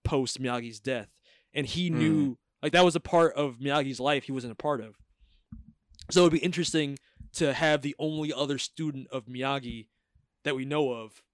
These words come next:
Speaker 1: uh, come into the show. I don't, I don't think she should be, like, a main character in the show,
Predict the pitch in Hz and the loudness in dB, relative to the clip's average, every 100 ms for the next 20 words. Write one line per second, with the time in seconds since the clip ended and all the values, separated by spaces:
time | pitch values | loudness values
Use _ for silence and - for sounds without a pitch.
0 | _ _ _ _ _ _ 127 120 113 113 | _ _ _ _ _ _ -10 -10 -10 -12
1 | 151 139 135 110 104 151 104 180 254 - | -10 -10 -10 -12 -6 -6 4 6 6 6
2 | 233 262 247 - 165 156 151 147 131 - | 4 4 0 -4 -8 -10 -6 -4 -4 -8
3 | - _ _ _ _ 135 120 143 135 - | -20 _ _ _ _ -10 -4 -4 -4 -4
4 | 131 170 214 226 - 247 240 285 | 0 0 0 -2 2 2 2 -2